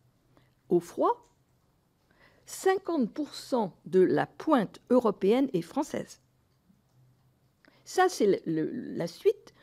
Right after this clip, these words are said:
de cette politique qui a été mise en place. Donc, avec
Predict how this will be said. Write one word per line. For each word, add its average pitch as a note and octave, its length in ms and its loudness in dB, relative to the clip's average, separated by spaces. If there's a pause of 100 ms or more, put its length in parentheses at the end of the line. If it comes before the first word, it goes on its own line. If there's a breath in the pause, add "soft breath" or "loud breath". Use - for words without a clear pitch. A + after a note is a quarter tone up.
(240 soft breath)
de F3+ 100 -2
cette F3+ 300 -4
politique D4 640 0 (400)
qui - 100 2
a A3+ 40 8
été G#3+ 240 0
mise A#3+ 180 2
en G3 80 -2
place. - 400 -8 (300 loud breath)
Donc, G#3 500 2 (720)
avec F#3 400 -4